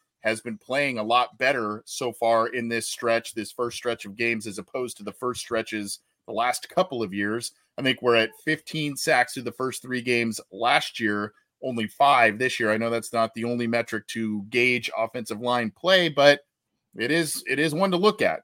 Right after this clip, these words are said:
and it is, it is the major one that a lot of people look at. So that is, um,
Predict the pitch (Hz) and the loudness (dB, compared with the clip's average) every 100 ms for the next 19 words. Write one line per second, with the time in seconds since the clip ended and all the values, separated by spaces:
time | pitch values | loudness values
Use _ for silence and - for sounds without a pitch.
0 | _ 123 123 135 120 117 120 139 127 135 | _ -6 -4 -4 -4 -2 0 0 -2 -2
1 | 143 156 139 135 143 139 135 139 135 123 | 0 0 -2 -4 -2 0 4 6 4 -4
2 | - _ _ 202 208 127 113 113 113 110 | -12 _ _ 2 4 6 6 6 8 6
3 | - - 131 117 - _ _ - 143 147 | 6 6 8 8 4 _ _ 2 6 6
4 | - 170 170 160 - - 131 127 123 117 | 6 2 4 0 -4 0 4 4 4 0
5 | 110 | -6